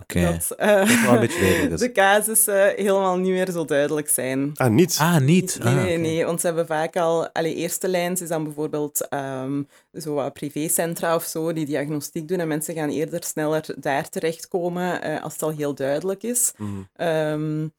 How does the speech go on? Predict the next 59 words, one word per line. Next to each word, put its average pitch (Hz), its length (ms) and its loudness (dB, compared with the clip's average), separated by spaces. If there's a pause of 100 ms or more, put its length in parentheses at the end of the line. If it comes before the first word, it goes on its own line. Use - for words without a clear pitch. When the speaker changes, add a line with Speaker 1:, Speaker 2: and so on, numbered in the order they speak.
Speaker 1:
Ja. 107 260 -2
Speaker 2:
of 180 380 -2
als - 300 0
het - 100 -12
heel 175 240 2
duidelijk 160 320 0
is, 175 120 -8
want 165 140 -4
ik 160 80 -6
werk 160 200 -4
met 156 160 -4
volwassene 151 480 -6
mensen 190 360 -4
met 180 140 -6
normaal 156 340 -8
tot 151 180 -12
hoge 160 260 -6
begaafdheid. 196 800 -4 (200)
Ja, 180 100 -4
het 170 140 -4
feit 160 200 -2
dat 175 80 -6
Speaker 1:
Ah, 143 80 0
Speaker 2:
dat 160 120 -2
zo 147 60 0
Speaker 1:
echt? 180 340 2
Speaker 2:
Ja. 165 240 0
Speaker 1:
Ah, 160 180 -6
dat 131 160 4
is 123 60 8
Speaker 2:
Ja. 120 60 6
Speaker 1:
ook 151 100 2
wel 214 160 4
cool. 104 300 4
Wacht 98 220 4
even, 101 120 4
dus 101 140 0
je 131 80 4
werkt 151 220 4
met 131 120 2
alleen 147 300 4
Speaker 2:
<laughs> 123 80 0
Speaker 1:
mensen 165 300 0
met 117 80 -4
normaal 117 360 4
tot 117 100 -4
hoge 127 300 4
begaafdheid? 90 500 0
Speaker 2:
Ja, 160 120 4 (320)
ja. 185 260 2 (580)
Speaker 1:
Ja, 120 120 -6
maar 120 180 -8
dat - 80 -12
is 120 120 -6
ook - 80 -20
wel 131 160 -6
cool, 113 220 -8
ja. 117 140 -8 (120)
Speaker 3:
Maar 127 180 0